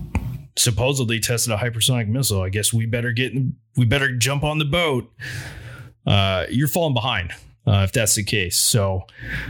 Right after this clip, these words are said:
uh, that's not good. When you have a, you know, a military force that's supposed to be the best in the world and you're falling behind other nations,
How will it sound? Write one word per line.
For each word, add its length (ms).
uh, 240
that's 260
not 280
good. 320
When 120
you 160
have 300
a, 40
you 1000
know, 240
a 100
military 480
force 280
that's 140
supposed 260
to 60
be 120
the 80
best 340
in 80
the 80
world 380
and 80
you're 100
falling 400
behind 300
other 180
nations, 880